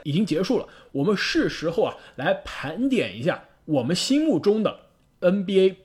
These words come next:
本赛季的常规赛的奖项，以及各项数据统计的头名。其实我们在本赛季N B A常规赛开始之前的那一期节目啊，就是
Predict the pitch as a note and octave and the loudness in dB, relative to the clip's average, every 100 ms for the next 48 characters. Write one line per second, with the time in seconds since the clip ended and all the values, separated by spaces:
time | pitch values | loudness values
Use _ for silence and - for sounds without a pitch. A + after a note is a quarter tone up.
0 | _ - C3 G#2 B2+ B3 D#3+ C3+ C#3 A#2+ | _ -4 -4 -4 2 4 4 0 -4 -6
1 | _ _ - - - B2+ D#3+ E3 A#3 A3+ | _ _ -12 -6 -4 -2 -2 0 0 0
2 | - F3 A2+ - - _ - - A2 - | 2 0 0 -8 -20 _ -6 -6 -2 0
3 | D3 - - - D3 F#3 - B3 F3+ D#3+ | 0 -2 -14 -2 -2 0 6 8 8 4
4 | - A3 E3+ F3 C#3+ - - G#2 A2+ C#3+ | 2 -4 -4 -4 -4 -6 -10 -10 0 0
5 | A#2 - _ - B2+ C3 B2 - _ _ | -2 -12 _ -8 -4 -2 -4 -12 _ _
6 | _ _ _ - A#3+ B3+ C#4 D#3+ F#3+ A3 | _ _ _ 2 6 6 6 4 2 4
7 | A3+ F#3+ C3+ C3 G#3 F#3 E3 - _ - | 4 6 0 2 0 2 -2 -2 _ 4
8 | B3 B3 C4 C4 - - A3 B3+ A3+ - | 4 6 2 0 -2 0 2 6 6 4
9 | - D4 - D3 - D#4 - C#4 D4+ E4 | 4 4 4 -2 0 0 2 -2 0 0
10 | D3+ C#3+ D3 C3+ C3 A#2+ C3+ B2+ | -2 -2 -2 -2 -2 -6 -6 -8